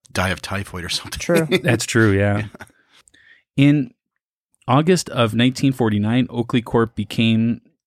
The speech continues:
Speaker 3: home to the British film production company Hammer Films.
Speaker 1: Oh, yeah.
Speaker 3: Hammer shot five films there, including The Man in Black and The Lady Craved Excitement, before moving to the adjacent Down Place, what subsequently became Bray Studios, the following year.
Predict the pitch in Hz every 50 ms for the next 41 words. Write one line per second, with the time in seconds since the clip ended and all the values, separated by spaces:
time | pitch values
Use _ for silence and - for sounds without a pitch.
0 | _ - - - 147 156 175 190 175 - - 160 139 120 - - 139 147 175 180
1 | - - - - 143 135 139 131 - 120 104 104 101 - - 107 101 - 107 101
2 | 104 - 113 123 123 107 131 120 107 98 95 98 - - 85 82 82 - - -
3 | - - _ _ - 98 104 87 - - _ _ _ _ _ - 131 139 160 175
4 | 175 - - 165 147 123 - - _ - 135 143 175 185 - - 143 123 110 101
5 | 92 - 104 101 101 107 110 - - 120 113 113 113 113 113 113 104 - - 113
6 | 110 104 101 104 104 113 123 135 156 170 170 170 160 131 127 120 127 147 170 175
7 | - - - 131 127 120 110 113 110 113 123 139 151 170 170 165 160 - - -
8 | - - 139 143 156 165 156 139 - - - - - 123 - - - 123 117 -
9 | - 107 101 - - _ _ _ _ _ _ _ _ _ _ _ - - 110 -
10 | - 131 143 151 143 131 135 143 147 160 165 139 - 143 123 120 117 107 - 120
11 | 123 135 - - 156 147 120 113 - 113 113 110 107 98 - - 64 - - -
12 | - - - _ _ _ _ _ _ _ _ _ - 113 110 - 147 139 - -
13 | - - 147 131 123 - 123 117 117 120 - - 180 175 175 175 160 131 - 110
14 | 113 117 117 - - - 110 107 101 98 - - - - - - - - 104 107
15 | - 110 107 107 104 104 101 101 95 95 80 - -